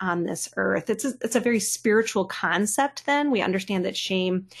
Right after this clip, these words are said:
has not only spiritual connections, but at its heart, it is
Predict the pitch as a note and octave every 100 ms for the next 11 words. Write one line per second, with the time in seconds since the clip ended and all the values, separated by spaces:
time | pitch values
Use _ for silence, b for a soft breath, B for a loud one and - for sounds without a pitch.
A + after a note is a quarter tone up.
0 | B B B G#3+ G3 G3 G3 G3 G3+ -
1 | G3+ F#3+ F#3 F#3 - - G3 F#3 - E3+
2 | - F3 E3 A3 E4 - F#3 D#3+ F3+ D#3+
3 | - B B G3+ F3+ F#3+ F3+ F#3+ - -
4 | - A3 B3 F#3 - - F#3+ G3 F#3+